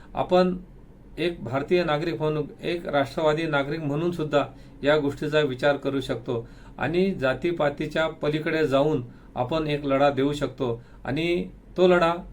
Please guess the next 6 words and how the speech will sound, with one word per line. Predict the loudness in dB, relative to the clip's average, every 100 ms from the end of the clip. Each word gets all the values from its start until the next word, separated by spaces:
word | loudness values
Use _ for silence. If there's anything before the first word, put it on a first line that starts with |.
| -12
आप-, | -10 -10 -12 -18 -8
देण्याकरता | -4 -2 0 -2 0
आपल्याला | 0 0 0 2 2 -2
संघटितच | -4 -4 -2 -2 -2 -4
व्हायचे | -2 -2 0 0
आहे. | 0 -2